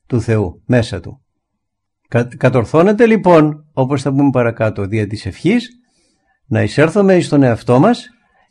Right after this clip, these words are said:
και δια του εαυτού μας να βρούμε το μεγάλο θησαυρό.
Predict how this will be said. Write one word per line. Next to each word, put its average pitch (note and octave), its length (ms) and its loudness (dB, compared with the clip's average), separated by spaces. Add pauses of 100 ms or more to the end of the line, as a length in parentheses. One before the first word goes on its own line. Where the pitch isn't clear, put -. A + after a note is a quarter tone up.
(100)
και C3 380 2 (180)
δια C#3+ 320 2
του C3 120 -4
εαυτού B2+ 400 -2
μας G#3+ 300 0 (840)
να C#3 540 4
βρούμε G3+ 540 4 (1040)
το D#3 120 2
μεγάλο F#3 380 6
θησαυρό. C3 680 0